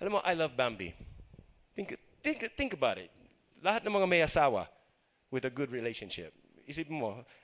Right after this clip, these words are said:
I love my wife Bambi. And Bambi's not perfect. Surprise. I know you think she's perfect. No. She's not perfect. So minsan, may mga disagreements din kami.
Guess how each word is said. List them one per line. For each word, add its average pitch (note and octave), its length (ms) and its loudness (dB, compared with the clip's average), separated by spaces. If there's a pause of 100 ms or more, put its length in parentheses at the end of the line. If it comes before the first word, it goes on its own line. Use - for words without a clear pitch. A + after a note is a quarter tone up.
I D3 140 6
love D3+ 180 4
my C3 120 0
wife A2+ 240 0
Bambi. F#2 360 -4 (2500)
And B2+ 220 0
Bambi's D3+ 400 0
not G2 280 -4
perfect. - 580 -10 (1080)
Surprise. F#2 720 -8 (1200)
I F2+ 60 -8
know G2 120 -2
you F#2 120 -4
think F2 220 -6
she's D#2 180 -10
perfect. C#2 380 -12
No. - 80 -20 (280)
She's D3 220 -6
not E3 200 -2
perfect. C3 460 -4
So - 80 -12
minsan, B2+ 520 -2
may D3 80 -6
mga D3+ 240 -6
disagreements A2 560 -8
din G#2 140 -8
kami. E3 280 -6